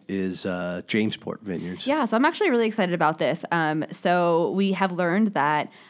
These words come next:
Speaker 2: um, Jamesport Vineyards is going to be opening a little wood-fired bistro, um, on their property at Jamesport Vineyards, and it's going to be called Little Oak, which is the cutest name ever.
Speaker 1: Yeah, it's
Speaker 2: Um,
Speaker 1: great.
Speaker 2: I like it a lot.
Speaker 1: Yeah.
Speaker 2: Um,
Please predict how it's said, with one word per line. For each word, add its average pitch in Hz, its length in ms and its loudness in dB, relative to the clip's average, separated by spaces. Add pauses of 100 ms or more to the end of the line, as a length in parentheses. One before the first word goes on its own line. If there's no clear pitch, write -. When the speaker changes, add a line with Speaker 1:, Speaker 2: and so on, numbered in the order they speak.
Speaker 2:
um, 156 320 0
Jamesport 185 380 -2
Vineyards 175 300 0
is 165 80 -8
going 165 220 0
to 170 80 -6
be 175 220 -8
opening 180 520 2
a 156 300 0
little 175 300 0
wood-fired 170 720 -2
bistro, 160 760 -2 (300)
um, 156 520 0
on 170 180 2
their 185 120 2
property 156 420 -2
at 156 120 -4
Jamesport 165 340 -4
Vineyards, 175 300 -4
and 180 60 -4
it's - 60 -16
going 175 140 -2
to 175 40 -2
be 165 80 -4
called 165 580 0
Little 254 340 0
Oak, - 260 -4
which 185 200 -6
is 175 260 -6
the 247 80 -6
cutest - 380 -4
name 147 160 -4
ever. - 280 -4 (480)
Speaker 1:
Yeah, 160 420 0
it's 143 80 -2
Speaker 2:
Um, 147 40 -2
Speaker 1:
great. 131 200 0 (300)
Speaker 2:
I 226 120 4
like 285 180 4
it 294 60 4
a 269 60 6
lot. 269 380 4
Speaker 1:
Yeah. 185 280 4
Speaker 2:
Um, 165 200 0